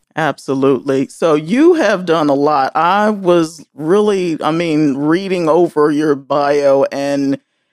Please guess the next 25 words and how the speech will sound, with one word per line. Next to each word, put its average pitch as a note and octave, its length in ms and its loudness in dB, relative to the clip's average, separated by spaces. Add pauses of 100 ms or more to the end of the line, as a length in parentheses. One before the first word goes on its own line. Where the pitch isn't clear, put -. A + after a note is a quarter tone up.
(140)
first - 300 -2
of E3 100 -4
all, D#3 240 2
it D#3 120 0
is D#3+ 220 -2
an D#3+ 100 0
amazing D3 760 0
story C#3 540 0
that C3+ 320 -2
you D3+ 160 -2
have C#3 560 0
and C#3 400 -2
all F#3 260 0
of G3+ 120 -2
the D#3+ 100 0
research D3 680 -2
that C#3+ 260 -4
you've D3 160 -6
been C3+ 180 0
doing C#3+ 540 2
on C#3 420 0
addiction C3+ 680 -4
and C3+ 380 0
mental C#3 400 -2
health. C3 420 -2